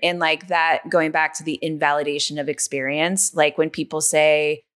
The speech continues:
like, when we get upset because somebody, like, gives us unsolicited advice, and then our friends say, "Well, they were just trying to help." And it's like,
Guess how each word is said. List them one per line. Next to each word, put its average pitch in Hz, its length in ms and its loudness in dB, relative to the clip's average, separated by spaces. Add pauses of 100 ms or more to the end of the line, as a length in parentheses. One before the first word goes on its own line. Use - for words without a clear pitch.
like, 208 140 2
when 247 100 4
we 247 80 2
get 247 140 4
upset 208 480 0
because 170 260 0
somebody, 165 380 4
like, 151 260 2
gives 151 240 -2
us 151 160 -2
unsolicited 151 640 -2
advice, 143 460 2
and 165 160 -4
then 165 80 0
our 156 100 4
friends 156 280 -2
say, 160 120 2
"Well, 185 160 0
they 240 140 2
were 339 100 -2
just 339 240 -4
trying 262 440 2
to 202 120 -2
help." 202 400 6
And 170 80 0
it's 175 180 0
like, 175 320 2